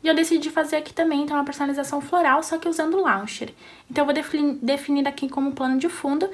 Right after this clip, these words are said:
e aí você pode pôr como tela inicial e tela de bloqueio. Eu vou pôr como os dois, então a tela de bloqueio também vai ficar essa, pra ser mais fácil, mais simples, ó.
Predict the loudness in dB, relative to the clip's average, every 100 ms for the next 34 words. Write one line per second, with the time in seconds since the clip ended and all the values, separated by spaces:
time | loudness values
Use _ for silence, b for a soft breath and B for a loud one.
0 | B B 0 0 0 2 2 2 0 -2
1 | 0 0 0 0 2 2 -2 2 2 4
2 | 0 0 2 2 2 0 0 -2 -2 0
3 | -2 -4 0 0 0 2 0 0 -2 -6
4 | -6 -4 -4 -4 -4 -6 -4 -2 -2 -4
5 | -8 -8 -2 -2 -4 -8 -6 0 0 2
6 | 0 0 -4 0 4 4 2 -2 -2 -2
7 | -6 -4 -4 -4 0 2 2